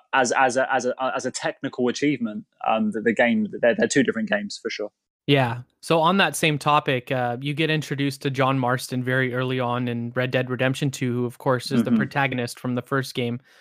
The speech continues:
Speaker 2: Um, how is it looking back on this character's early life a bit more, since this is a prequel to the first game?
Speaker 1: Yeah, well, he looks, he looks, uh, he looks a hell of a lot younger,
Speaker 2: Mm-hmm.
Speaker 1: um, in, in this game. I mean, I think this game is set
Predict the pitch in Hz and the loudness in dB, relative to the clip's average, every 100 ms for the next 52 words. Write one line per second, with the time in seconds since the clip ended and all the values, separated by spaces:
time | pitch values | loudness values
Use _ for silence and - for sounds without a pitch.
0 | _ _ - 131 135 185 220 196 170 147 | _ _ -2 0 2 4 4 6 4 4
1 | 170 175 147 135 135 143 - 135 139 135 | 2 2 -2 0 0 -2 -4 -4 -2 -2
2 | 135 - 139 135 127 123 - 151 156 143 | -2 2 2 2 -2 -4 -2 0 2 2
3 | 131 131 131 120 120 120 120 113 - 131 | 2 0 0 -4 -4 -4 -4 -4 -4 -6
4 | - 139 - 135 123 117 - 143 131 120 | -2 -4 0 -2 0 -4 -2 -2 -2 -4
5 | 110 127 110 - 113 - 107 110 - - | -4 -6 -6 -6 -6 -6 -6 -6 -10 -16
6 | - _ _ - 113 135 135 123 123 143 | -20 _ _ -12 -6 0 4 4 6 4
7 | 190 - - - - - - _ - - | 4 0 -6 -8 -14 -20 -20 _ -16 -4
8 | 127 131 175 - 135 123 110 120 143 - | 2 4 4 4 6 6 4 4 2 2
9 | 123 135 151 123 120 110 139 131 _ _ | 0 4 4 6 2 2 0 -2 _ _
10 | _ _ _ _ _ _ _ _ 147 143 | _ _ _ _ _ _ _ _ 0 4
11 | 113 113 113 110 110 - 113 110 113 110 | 6 6 4 2 -2 -2 -2 0 0 0
12 | 110 120 107 104 - 123 131 139 135 147 | 2 0 0 -4 0 4 6 4 4 0
13 | 123 131 117 135 127 120 - 131 | 2 0 2 2 2 0 2 0